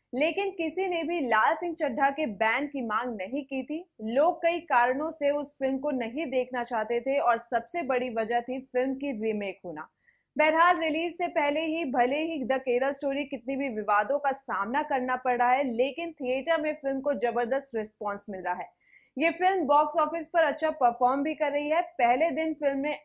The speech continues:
आठ करोड़ से ज्यादा की कमाई की थी। वहीं तीन दिनों में अब तक फिल्म ने पैंतीस करोड़ की कमाई पार कर ली है।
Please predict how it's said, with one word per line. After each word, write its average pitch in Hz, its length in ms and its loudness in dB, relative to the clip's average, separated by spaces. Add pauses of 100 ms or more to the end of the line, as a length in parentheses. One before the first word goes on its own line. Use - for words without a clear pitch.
आठ 247 300 4
करोड़ 262 300 2
से 262 160 -2
ज्यादा 208 320 2
की 240 160 -6
कमाई 202 380 -4
की 247 200 -6
थी। 277 240 -8
वहीं 247 260 0
तीन 311 380 -4
दिनों 294 280 -4
में 302 200 -2
अब - 260 -2
तक 285 180 -2 (100)
फिल्म 269 200 2
ने 269 220 0 (420)
पैंतीस 320 400 2
करोड़ 285 360 4
की 320 140 -4
कमाई 233 380 0
पार 202 340 2
कर 190 180 -4
ली 190 200 -6
है। 226 120 -4